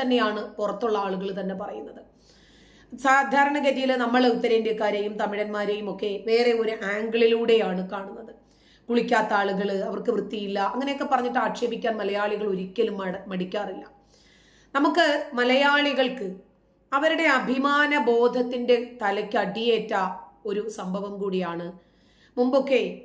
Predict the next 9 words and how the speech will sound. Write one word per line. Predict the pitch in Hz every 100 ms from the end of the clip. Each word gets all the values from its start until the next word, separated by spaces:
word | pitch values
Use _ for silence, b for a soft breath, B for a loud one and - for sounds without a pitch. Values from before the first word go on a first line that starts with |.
| -
നമ്മുടെ | 220 233 226 196 190
വീഡിയോകളിലൊക്കെ | 220 226 226 233 220 -
പ്രത്യക്ഷപ്പെടാറുള്ളത് | 190 190 208 - 208 202 202 196 190 196
പോലെ | 202 196 185 - B B B
ഉസ്താദുമാരുടെ | - 311 294 277 262 254 247 247 240 -
ഹലാൽ | 214 226 226
തുപ്പലിനെ | 226 - 196 196 196
കുറിച്ചിട്ടുള്ള | 202 - - 185 185
വെളിപ്പെടുത്തലുകൾ. | 185 185 190 185 - - 233 -